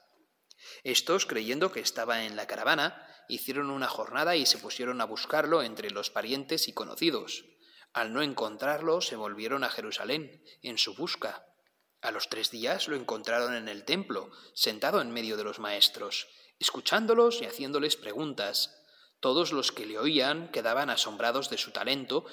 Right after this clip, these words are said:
y de las respuestas que daba. Al verlo, se quedaron atónitos, y le dijo su madre:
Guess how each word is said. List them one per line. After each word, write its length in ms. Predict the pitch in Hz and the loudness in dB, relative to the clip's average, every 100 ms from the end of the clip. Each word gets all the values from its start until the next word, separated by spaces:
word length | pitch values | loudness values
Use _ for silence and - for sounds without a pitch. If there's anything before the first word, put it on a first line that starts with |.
| - | -12
y 80 | - | -4
de 100 | 117 | 0
las 140 | 104 104 | 2 0
respuestas 680 | 101 - 160 180 110 104 - | -2 -2 0 -2 0 0 0
que 100 | 104 | 0
daba. 380 | 101 101 95 - - _ _ _ _ - | -2 -2 -6 -10 -20 _ _ _ _ -10
Al 180 | 113 110 | -6 0
verlo, 440 | 127 131 214 262 | 2 6 8 8
se 180 | - - | 4 0
quedaron 320 | 120 120 117 | 2 2 4
atónitos, 640 | 104 196 220 113 104 98 - - | 2 4 4 2 -2 -2 -8 -2
y 80 | 147 | 2
le 80 | 120 | 4
dijo 260 | 127 139 | 4 0
su 100 | 123 | -2
madre: 380 | 120 104 98 92 | 0 0 -2 -6